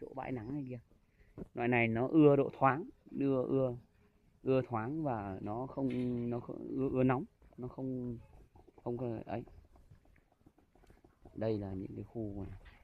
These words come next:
dài, rộng, chúng sẽ phát triển. À, những ô này,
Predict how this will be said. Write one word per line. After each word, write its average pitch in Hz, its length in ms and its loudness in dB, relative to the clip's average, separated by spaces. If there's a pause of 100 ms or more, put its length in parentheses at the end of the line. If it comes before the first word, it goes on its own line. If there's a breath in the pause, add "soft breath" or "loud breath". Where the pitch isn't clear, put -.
(1080)
dài, 98 420 -6 (920)
rộng, 120 200 2 (680)
chúng 107 220 -8
sẽ - 340 -12
phát 139 160 -8
triển. 107 140 -6 (1080)
À, 80 180 -16 (2000)
những 117 220 -2
ô 117 280 0
này, 92 200 -6